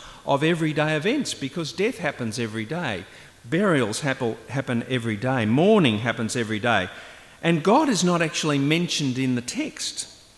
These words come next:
But we will see that his promises are taking a further step towards ultimate fulfillment.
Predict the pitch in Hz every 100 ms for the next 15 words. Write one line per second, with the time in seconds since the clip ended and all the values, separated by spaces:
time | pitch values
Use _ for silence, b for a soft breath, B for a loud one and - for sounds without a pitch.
0 | B B B B B B 190 220 196 202
1 | 190 175 254 233 170 - 196 - - -
2 | 254 247 - 98 98 - - - - 165
3 | 160 156 143 131 - - 202 202 175 160
4 | - - 202 131 - - - 147 135 135
5 | 131 127 - - 127 131 139 120 117 -
6 | 120 110 - 202 214 131 80